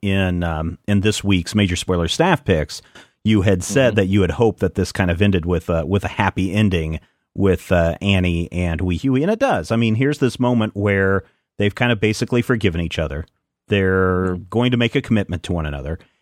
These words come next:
Speaker 1: and very much like we saw in the very first issue where Wee Huey and his then girlfriend were spinning around in Central Park,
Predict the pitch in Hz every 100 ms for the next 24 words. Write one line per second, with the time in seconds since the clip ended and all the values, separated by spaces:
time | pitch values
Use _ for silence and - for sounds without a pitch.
0 | - 117 117 175 165 - 120 110 107 -
1 | 107 107 110 110 95 101 90 - 185 170
2 | 107 - 98 101 98 98 95 95 - _
3 | _ - 110 107 117 110 101 95 90 90
4 | 131 123 110 98 - 95 90 95 101 98
5 | - - 113 101 101 95 90 - 95 90
6 | 147 147 101 104